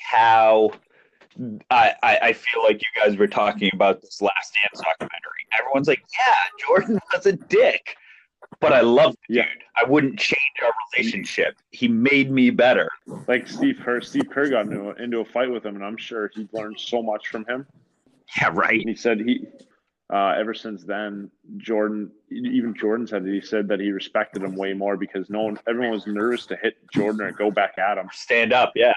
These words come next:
Speaker 2: Which, you know what, makes so much sense.
Speaker 1: Yeah.
Speaker 2: But you get s-, you, you, you gain so much respect if you're Jordan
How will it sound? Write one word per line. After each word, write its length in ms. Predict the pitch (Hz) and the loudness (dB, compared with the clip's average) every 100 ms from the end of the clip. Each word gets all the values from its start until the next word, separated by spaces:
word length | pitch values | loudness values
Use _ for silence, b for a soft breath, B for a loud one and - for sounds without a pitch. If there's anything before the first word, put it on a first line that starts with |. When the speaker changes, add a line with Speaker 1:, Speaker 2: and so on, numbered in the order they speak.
| - | 0
Speaker 2:
Which, 300 | 110 117 - | -4 -4 -4
you 240 | - 117 | -6 -4
know 120 | 117 110 | 0 2
what, 200 | 117 113 | 0 -2
makes 240 | 107 - | -10 -8
so 100 | 113 | -8
much 240 | 107 - | -8 -10
sense. 400 | - 98 123 - _ | -12 -12 -14 -18 _
Speaker 1:
Yeah. 300 | 120 123 87 - _ | 2 4 4 0 _
Speaker 2:
But 60 | 110 | -2
you 160 | 110 101 | -2 -4
get 160 | 107 | -6
s-, 80 | - | -6
you, 220 | 131 127 - - 104 | -2 -2 -2 -8 -8
you, 200 | 117 117 | -6 -4
you 160 | 120 107 | -4 -4
gain 220 | 120 117 | -6 -6
so 140 | 123 | -8
much 220 | 113 107 104 | -8 -8 -8
respect 420 | 101 110 107 104 | -6 -4 -4 -6
if 80 | 90 | -6
you're 140 | 92 | -6
Jordan 480 | 82 95 104 98 | -4 -4 -4 -6